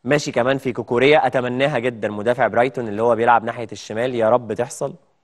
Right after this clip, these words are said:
<clears throat> عايز كمان ويسلي فوفانا من ليستر سيتي، وضموا كمان حارس مرمى،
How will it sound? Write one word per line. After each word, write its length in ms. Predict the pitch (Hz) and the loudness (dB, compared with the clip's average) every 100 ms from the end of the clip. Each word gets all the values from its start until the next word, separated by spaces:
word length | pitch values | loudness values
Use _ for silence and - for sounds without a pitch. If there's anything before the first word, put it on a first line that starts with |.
| _ _ _ _ _ _ | _ _ _ _ _ _
<clears throat> 840 | 214 220 - 208 214 - 160 104 - | 4 4 4 2 2 0 -4 -4 -2
عايز 260 | 107 131 - | 2 2 -2
كمان 240 | 120 123 | -6 -4
ويسلي 320 | 123 127 123 | -4 -4 -8
فوفانا 500 | 107 101 127 123 104 - | -8 0 0 2 -2 -6
من 400 | 101 104 101 95 | -8 -8 -8 -8
ليستر 420 | 95 104 107 107 | -6 -6 -6 -10
سيتي، 340 | - 131 143 | -8 -8 -4
وضموا 400 | 139 131 147 135 | 0 4 4 2
كمان 260 | 123 110 131 | -4 -4 -2
حارس 340 | - 123 113 | 0 0 -2
مرمى، 320 | 117 120 120 | -2 -2 -2